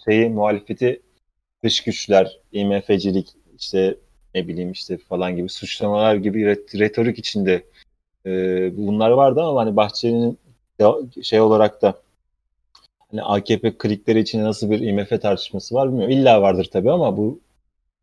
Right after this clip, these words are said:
e, Bahçeli'nin sözü nereye oturuyor açıkçası bilmiyorum. <laughs> Bu şeyde, e, I M F çıkışının.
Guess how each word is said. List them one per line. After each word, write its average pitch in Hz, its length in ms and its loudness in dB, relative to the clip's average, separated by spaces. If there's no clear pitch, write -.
e, 98 280 -4
Bahçeli'nin 110 400 -2
sözü 107 360 -4
nereye 113 220 4
oturuyor 104 280 -2
açıkçası 101 380 -8
bilmiyorum. 92 400 -4
<laughs> - 340 -20
Bu 98 320 -6
şeyde, 87 400 -10
e, 87 340 -6
I 95 80 -6
M 92 140 -2
F - 140 -8
çıkışının. - 560 -14